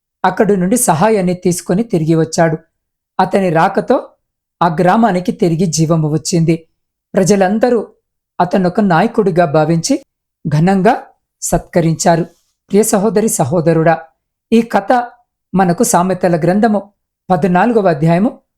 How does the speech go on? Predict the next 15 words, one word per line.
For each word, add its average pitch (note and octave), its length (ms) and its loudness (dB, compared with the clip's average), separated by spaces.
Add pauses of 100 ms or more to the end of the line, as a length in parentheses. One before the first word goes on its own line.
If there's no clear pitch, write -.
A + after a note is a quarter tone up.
(300)
ముప్పది F3+ 340 0
నాలుగవ G3 320 2
వచనాన్ని E3 440 -2
గుర్తు - 400 -6
చేస్తుంది. E3+ 540 -2 (580)
ధర్మయ్య F#3+ 480 2
యొక్క F3+ 200 -2
నీతి, G3+ 600 0 (500)
నిజాయితీ F3+ 640 0 (500)
అతనికి F3 380 -2
ఘనతను F3+ 460 0
తీసుకువచ్చాయి. E3+ 840 -4 (540)
రాజయ్య G3+ 500 2 (100)
చేసిన E3+ 240 -2
పాపాలు E3+ 680 0